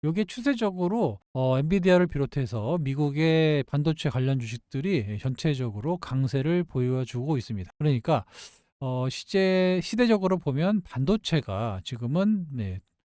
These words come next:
자금이 몰리고 있다, 이렇게 볼 수가 있습니다. 예, 이러한 현상은 당분간, 예, 지속될 수 있을 것으로, 엔비디아가 꺾이지 않으면 계속, 예, 반도체 주식으로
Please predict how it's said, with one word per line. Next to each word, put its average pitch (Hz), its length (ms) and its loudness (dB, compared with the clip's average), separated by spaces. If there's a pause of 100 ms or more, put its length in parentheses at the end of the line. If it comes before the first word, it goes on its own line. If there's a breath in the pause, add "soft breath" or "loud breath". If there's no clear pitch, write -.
자금이 135 320 -2
몰리고 160 520 2
있다, 101 560 -4
이렇게 110 580 -4
볼 - 160 -6
수가 120 260 -6
있습니다. 110 540 -6 (120)
예, 139 180 -2
이러한 180 320 6
현상은 180 680 2
당분간, 147 720 0
예, 113 140 -4
지속될 139 720 -2
수 170 260 -6
있을 156 260 -4
것으로, 123 360 -6
엔비디아가 170 640 0
꺾이지 196 640 -2
않으면 139 420 0 (160)
계속, 147 580 0
예, 117 60 -4
반도체 139 580 -4
주식으로 131 600 -4